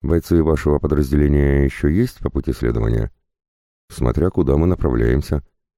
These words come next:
пожал плечами сержант. «На нижнюю палубу через эскалатор», ответила Романова. «Внизу ещё четверо», кивнул штурмовик. «У капсул двое». «Хорошо», улыбнулась Тася. «Возьмём двоих из тех четырёх».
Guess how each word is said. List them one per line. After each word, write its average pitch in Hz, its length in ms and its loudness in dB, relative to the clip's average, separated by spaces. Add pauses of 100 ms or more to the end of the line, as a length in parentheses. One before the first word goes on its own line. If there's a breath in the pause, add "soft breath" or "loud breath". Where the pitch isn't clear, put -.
(140)
пожал 64 260 0
плечами 58 380 -2
сержант. 58 420 -4 (960)
«На 80 100 2
нижнюю 82 420 2
палубу 82 500 2
через 76 340 0
эскалатор», 85 540 -2 (380)
ответила 57 440 -2
Романова. 53 460 -2 (760)
«Внизу 90 420 2
ещё 110 220 0
четверо», 71 560 0 (240)
кивнул 64 320 0
штурмовик. 58 540 -2 (400)
«У 98 140 0
капсул 82 360 -2
двое». 69 400 2 (600)
«Хорошо», 62 420 -2 (460)
улыбнулась 60 460 0
Тася. 60 360 -2 (720)
«Возьмём 85 460 2
двоих 92 340 2
из 85 120 2
тех 85 200 0
четырёх». 71 500 -2